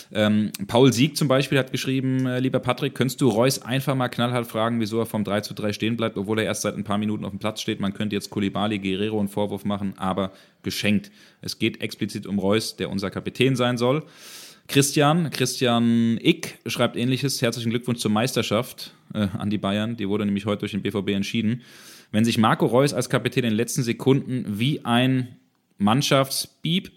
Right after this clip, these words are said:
verhält, <laughs> der in der sechsundneunzigsten Spielminute locker zurücktrabt und den Stuttgarter Gegenspieler kampflos gewähren lässt, anstatt zu rennen und den Zweikampf anzunehmen,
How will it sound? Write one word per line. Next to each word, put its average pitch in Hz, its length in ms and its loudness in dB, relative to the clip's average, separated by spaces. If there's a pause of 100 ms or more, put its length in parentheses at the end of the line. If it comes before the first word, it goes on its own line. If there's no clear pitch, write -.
(100)
verhält, 123 500 4 (140)
<laughs> 104 100 0
der 110 180 4
in 113 60 4
der 117 80 6
sechsundneunzigsten 120 460 2
Spielminute 117 400 2
locker 113 300 2
zurücktrabt 117 560 0
und 107 60 0
den 104 80 2
Stuttgarter 110 380 -2
Gegenspieler 104 460 -2
kampflos 113 460 -6
gewähren 107 340 -2
lässt, 107 260 -2 (240)
anstatt 101 300 -4
zu 98 120 -2
rennen 98 180 0
und 95 80 -2
den 92 100 -4
Zweikampf 95 380 -4
anzunehmen, 95 520 -4